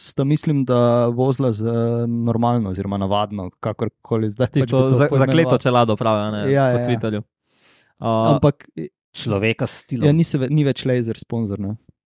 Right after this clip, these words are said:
Speaker 2: A ja, o, samo res.
Speaker 1: Ja, ja, ja.
Speaker 2: Točno, pa, pa sploh ne vem, pozabil sem, kakšna je že navadna.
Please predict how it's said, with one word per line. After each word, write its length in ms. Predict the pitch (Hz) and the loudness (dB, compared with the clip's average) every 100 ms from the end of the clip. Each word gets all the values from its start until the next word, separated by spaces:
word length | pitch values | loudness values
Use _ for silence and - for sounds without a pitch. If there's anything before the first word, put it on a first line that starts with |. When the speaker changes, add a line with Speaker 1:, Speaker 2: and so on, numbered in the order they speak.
| _ _ - | _ _ -20
Speaker 2:
A 100 | - | -2
ja, 160 | 127 175 190 | 2 2 4
o, 160 | 180 | 4
samo 240 | 156 139 143 | 2 0 0
res. 160 | 123 | -2
Speaker 1:
Ja, 220 | 135 127 131 | -4 -2 0
ja, 160 | 127 120 | 0 -2
ja. 80 | 120 | -2
Speaker 2:
Točno, 320 | 120 - 113 | -4 -6 -4
pa, 100 | 123 | 0
pa 100 | 120 | 2
sploh 220 | 123 127 | 2 2
ne 80 | 127 | 2
vem, 100 | 120 | 0
pozabil 360 | 113 117 117 101 | 0 2 2 0
sem, 100 | 107 | -4
kakšna 280 | 110 107 | -4 -4
je 40 | 107 | -6
že 80 | 104 | -4
navadna. 380 | 107 110 104 | -2 -2 -4